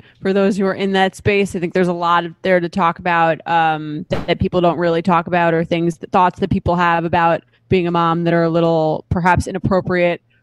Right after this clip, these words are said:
or the things they are afraid to say out loud. And this is gonna be a, a good space to, to talk about all that shit.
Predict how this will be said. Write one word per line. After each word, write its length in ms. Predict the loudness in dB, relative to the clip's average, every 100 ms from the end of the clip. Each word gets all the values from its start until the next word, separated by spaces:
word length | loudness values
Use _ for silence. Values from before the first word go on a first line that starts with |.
| _
or 260 | 0 0 0
the 80 | -4
things 280 | -6 -2
they 140 | 2 2
are 180 | 2 -2 -4
afraid 320 | -2 0 0 0
to 60 |
say 180 | -2 0
out 200 | 0 0
loud. 380 | 0 2 2 0
And 200 | -2 -2
this 140 | -4
is 140 | -4 -4
gonna 180 | -2 -2
be 160 | -2
a, 320 | 0 0 0
a 80 | -4
good 300 | 0 -2 -2
space 500 | -6 0 0 -2 -6
to, 300 | -4 0 0
to 120 | 0 -2
talk 180 | -2 0
about 140 | 0
all 100 | 2
that 140 | 0
shit. 260 | -4 -6 -6